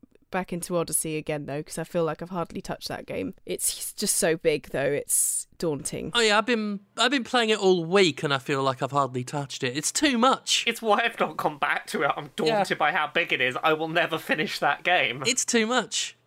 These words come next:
Speaker 2: It's the, the one ex-, 'cause I, I feel, usually I feel neither highs nor lows playing Assassin's Creed Odyssey.
Speaker 1: <laughs>
Speaker 2: Like I say, it's just consumption for consumption's
Speaker 1: Mm-hmm.
Speaker 2: sake, and that's fine. Um, but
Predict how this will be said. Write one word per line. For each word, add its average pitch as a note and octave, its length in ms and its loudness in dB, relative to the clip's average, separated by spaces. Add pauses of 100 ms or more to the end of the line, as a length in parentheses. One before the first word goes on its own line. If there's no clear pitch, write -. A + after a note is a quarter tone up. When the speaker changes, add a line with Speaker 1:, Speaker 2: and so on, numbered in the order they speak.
Speaker 2:
It's G#3 220 4
the, A3 380 4
the F3 260 2
one A#3 240 4
ex-, A3 220 -2
'cause G3+ 180 2
I, A3 180 2
I G#3+ 80 0
feel, B3 480 4 (120)
usually G#3+ 400 4
I F3+ 40 2
feel F#3 220 0
neither F3+ 300 4
highs F#3+ 320 2
nor E3+ 160 2
lows C3 400 0
playing C3+ 560 -2
Assassin's D3+ 420 -2
Creed E3 220 4
Odyssey. G#3 420 4
Speaker 1:
<laughs> F3 60 -6
Speaker 2:
Like D#3 180 2
I D3+ 40 -8
say, D3 200 0 (380)
it's G3 240 2
just - 360 2
consumption F#3 720 2
for E3 140 -2
consumption's D3+ 640 -2 (100)
Speaker 1:
Mm-hmm. B2+ 180 -2
Speaker 2:
sake, F2+ 120 -10
and C3+ 100 -4
that's D#3 280 -2
fine. B2+ 360 -2 (480)
Um, C3+ 540 0
but F3+ 340 2